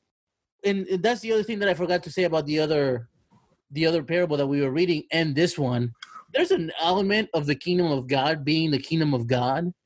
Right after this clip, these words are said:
that it can't be stopped. You can oppose it all you want. You can have no faith in God. You can have no faith in the Bible.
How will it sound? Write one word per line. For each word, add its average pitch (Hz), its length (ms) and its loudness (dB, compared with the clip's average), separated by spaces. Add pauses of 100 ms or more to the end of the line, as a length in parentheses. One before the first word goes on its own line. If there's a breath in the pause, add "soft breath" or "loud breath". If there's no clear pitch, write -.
(440)
that 151 220 0
it 151 140 -4
can't 208 240 0
be 147 80 -4
stopped. - 540 -4 (240)
You 214 180 -4
can 247 160 0
oppose 185 340 -2
it 185 80 2
all 185 120 2
you 147 160 -4
want. 151 320 -2 (120)
You 151 120 -12
can 180 240 2 (100)
have 170 300 0
no 160 240 0
faith 165 320 -2
in 160 120 -4
God. 147 320 0
You 147 60 -12
can 185 100 -2
have 165 140 2
no 151 120 0
faith 160 280 -2
in 139 80 -2
the 117 80 -4
Bible. 143 560 0